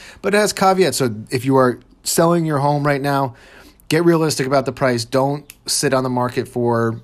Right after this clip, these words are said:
five, six, seven, eight, nine weeks trying to get your number. And if you're a buyer, get aggressive with some of the sellers if you see that they're having last year's prices or they're g-,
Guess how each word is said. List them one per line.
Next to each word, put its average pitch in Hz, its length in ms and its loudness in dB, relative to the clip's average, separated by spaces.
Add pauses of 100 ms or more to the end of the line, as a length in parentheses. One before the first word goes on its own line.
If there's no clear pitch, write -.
five, 120 320 2
six, 117 240 -4
seven, 117 240 -2
eight, 117 200 -4
nine 120 240 -4
weeks 117 280 -2
trying 117 240 -2
to 120 60 -4
get 117 200 -4
your 131 80 -4
number. 110 380 -4 (440)
And 127 100 -6
if 127 80 -8
you're 147 100 0
a 139 60 0
buyer, 143 440 0 (720)
get 143 260 0
aggressive 151 560 -4
with 120 300 -2
some 135 240 -4
of 123 60 -4
the 123 80 -2
sellers 131 380 0
if 123 140 -6
you 135 60 -4
see 151 320 -4
that 131 140 -2
they're 127 100 0
having 120 280 0
last 120 380 -2
year's 117 180 -2
prices 101 400 -4
or 123 160 -4
they're 120 240 -4 (640)
g-, 165 80 -6